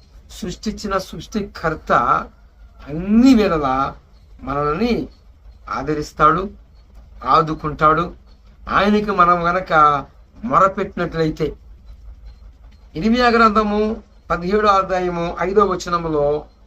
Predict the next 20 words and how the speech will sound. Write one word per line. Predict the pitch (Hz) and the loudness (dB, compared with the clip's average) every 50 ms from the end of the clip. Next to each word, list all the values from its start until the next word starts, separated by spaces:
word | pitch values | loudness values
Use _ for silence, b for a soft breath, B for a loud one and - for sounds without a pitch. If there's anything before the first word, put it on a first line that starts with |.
| - - - - | -20 -20 -18 -10
ఇలాగ | 165 151 151 151 147 151 143 | -2 2 2 4 4 4 2
రాయబడి | 143 147 156 165 156 151 147 | 4 4 2 2 0 0 -2
ఉంది, | 139 131 127 117 113 101 - - _ _ - - - - - - - _ - 220 | -2 -4 -4 -6 -8 -10 -14 -20 _ _ -20 -20 -20 -20 -20 -20 -20 _ -10 -6
"నరుల్ని | 139 160 180 185 220 226 240 240 233 226 226 226 - 151 | 0 0 2 2 4 4 4 4 4 2 2 2 4 4
ఆశ్రయించి | 151 175 190 - 214 208 202 196 - - - 175 156 156 156 170 - - - - - - - - - - - - - - - - - | 4 4 4 0 -4 -4 -4 -6 -8 -6 -6 -4 -4 -4 -4 -6 -10 -18 -20 -20 -20 -20 -20 -20 -20 -20 -20 -20 -20 -20 -16 -8 -6
యెహోవా | 156 143 139 196 214 220 220 220 208 | -6 -4 -2 0 2 4 4 4 4
నుండి | 208 202 196 196 190 190 190 190 - - - - - | 4 2 0 -2 -2 -6 -6 -6 -8 -12 -14 -10 -6
తొలగిపోయేవాడు | 185 190 208 202 202 202 202 190 185 185 175 170 165 160 151 147 147 147 156 165 - - _ _ _ - - - - - - - - - | -4 -2 -2 -2 -2 0 0 0 0 0 0 2 2 2 2 0 -2 -2 -4 -8 -14 -20 _ _ _ -20 -20 -20 -20 -20 -20 -20 -16 -6
శాపగ్రస్తుడట." | - 170 180 190 175 208 185 185 170 - - - 165 151 135 - 131 - - - - - - - - - - - - - - | 0 2 2 2 2 0 -4 -4 -4 -6 -6 -6 -4 -4 -4 -4 -8 -10 -10 -14 -20 -20 -20 -20 -20 -20 -20 -20 -20 -12 -8
మరి | 143 143 143 143 | -6 -4 -4 -4
నీ | 143 139 | -4 -6
జీవితం | 131 151 160 160 156 165 160 | -6 -6 -8 -8 -6 -6 -4
ఎలాగో | 156 156 156 156 156 160 | 0 0 0 0 0 -2
ఉంది? | 156 156 151 151 151 156 160 - - - _ _ - - - - - - - - - - - - - - | -4 -6 -6 -8 -10 -10 -12 -14 -20 -20 _ _ -20 -20 -20 -20 -20 -20 -20 -20 -20 -20 -20 -20 -14 -10
ఆయన | 127 143 143 | -8 -6 -6
మీద | 147 151 160 160 | -4 -4 -2 0
ఆధారపడుతున్నావా? | 156 139 143 156 165 160 - - 156 147 - 165 156 151 147 151 160 180 190 202 208 - - - _ _ - - - - - - | 0 0 2 2 0 -2 -2 -2 -4 -4 -4 -6 -4 -2 -2 0 0 0 0 -2 -4 -6 -16 -20 _ _ -20 -20 -20 -20 -14 -10
ఆయన | 123 131 139 143 | -8 -6 -4 -4
మీద | 151 160 165 156 | -4 -2 -2 0
అనుకుంటున్నావా? | 156 147 151 165 165 165 165 156 156 156 156 156 156 151 156 170 196 208 208 208 | 2 2 2 0 -2 -6 -10 -12 -10 -8 -4 -2 -2 0 2 4 2 2 2 0